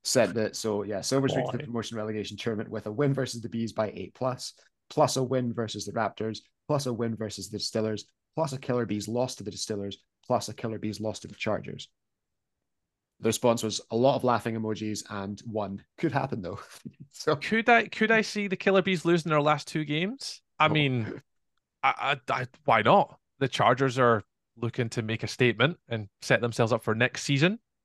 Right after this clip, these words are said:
Speaker 2: Maybe.
Speaker 1: Maybe.
Speaker 2: Silvers are wanting to push for wins.
Speaker 1: They gotta go.
Speaker 2: Maybe.
Speaker 1: The Silvers also need, the Silvers are also currently in playoff position, so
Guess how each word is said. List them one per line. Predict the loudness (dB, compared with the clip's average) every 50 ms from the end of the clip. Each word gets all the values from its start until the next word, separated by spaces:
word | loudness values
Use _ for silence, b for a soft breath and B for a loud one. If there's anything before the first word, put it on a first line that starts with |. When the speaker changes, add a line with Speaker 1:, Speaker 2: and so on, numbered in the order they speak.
| _ _ _ _ _ _ _ _ _ _ _ _ _ _ _ _ _ _
Speaker 2:
Maybe. | -6 -6 -6 -2 0 4 4 4 4 2 0 _ _ _ _ _ _ _ -8
Speaker 1:
Maybe. | -8 -6 -6 -6 -8 -8 -12 _ _ _ _ _ _ _ _ _
Speaker 2:
Silvers | -2 2 4 6 6 6 6 6 6 6 4 2 -4 -8 -10 -12 -14 _ 2
are | 4 4 6
wanting | 6 8 8 8 8 6 2 0
to | -2 -4
push | 2 2 2 2 4
for | 2 2 4
wins. | 4 4 4 2 0 -8 -14 -16 -18 -20 _ _ _ -8
Speaker 1:
They | -6 -4
gotta | -2 -2 -2 -2
go. | 0 0
Speaker 2:
Maybe. | 0 2 4 4 4 6 6 6 8 6 6 6
Speaker 1:
The | 4
Silvers | 4 6 6 6 6 4 4
also | 4 4 4 2 -2
need, | -2 -2 -4 -6
the | -6 -2
Silvers | 0 2 2 2 2 2 2
are | 2 0
also | 0 0 -2 -4
currently | -4 -2 -2 -2 -2 -2 -4 -8 -6 -4
in | -4 -4 -4 -2
playoff | -2 0 0 0 0 -2
position, | -2 -2 -2 -2 -2 -6 -6 -8
so | -6 -6 -6 -8 -10 -10